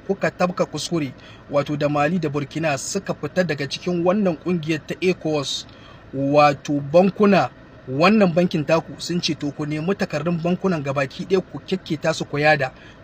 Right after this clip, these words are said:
domin ita kan kanta bankin ta tashi daga aiki, sai dai a aje ta a matsayin decor,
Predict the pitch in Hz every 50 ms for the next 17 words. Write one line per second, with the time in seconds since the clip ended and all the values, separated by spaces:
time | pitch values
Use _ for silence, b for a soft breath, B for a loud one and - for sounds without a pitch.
0 | 135 135 143 151 175 - - 196 - 202 - - 202 151 - - 165 151 - 147
1 | 139 151 170 185 - - 151 143 - - - 185 180 185 180 - 208 202 190 -
2 | 156 151 143 139 - 147 156 147 - - - - B B B B B - - -
3 | 185 190 190 196 220 208 170 156 156 180 170 170 151 - 202 - - 151 156 175
4 | 180 - - 190 190 190 196 185 156 131 135 160 147 - - - 214 196 147 131